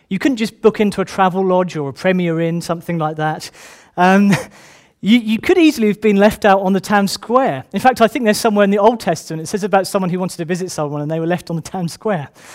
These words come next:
So, so you really needed to know someone. You needed hospitality, practical hospitality in those days. And also visiting the sick in those days. There were some very highly contagious and virulent diseases.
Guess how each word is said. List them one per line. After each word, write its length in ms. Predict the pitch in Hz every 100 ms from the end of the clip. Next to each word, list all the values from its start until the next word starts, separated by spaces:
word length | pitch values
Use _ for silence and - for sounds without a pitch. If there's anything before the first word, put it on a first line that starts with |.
| - - -
So, 500 | - 214 214 208 226 -
so 160 | -
you 160 | 233 226
really 220 | 294 370
needed 240 | 262 220 -
to 100 | 196
know 320 | 196 226 254
someone. 600 | 220 185 151 135 120 127
You 100 | 185
needed 480 | 196 262 277 220 -
hospitality, 800 | - - - - 202 190 - 135
practical 460 | - 247 - 208
hospitality 840 | 175 190 170 - 175 156 - 120 - _ _ -
in 140 | 175
those 240 | 175 175 160
days. 400 | 208 190 123 - _ - _
And 120 | 202
also 380 | 302 - 214 180
visiting 560 | 180 160 247 - 254 220
the 60 |
sick 520 | 180 - 339 - - - -
in 120 | 180
those 260 | 175 160 -
days. 380 | 160 127 120 - _ _
There 120 | 185 202
were 80 |
some 180 | 196 208
very 560 | 175 262 254 214 202 _ -
highly 440 | - 220 247 247
contagious 840 | - 196 165 208 220 226 233 - - _ _
and 140 | 170 165
virulent 580 | 135 190 269 240 202 170
diseases. 680 | 165 180 180 143 135 -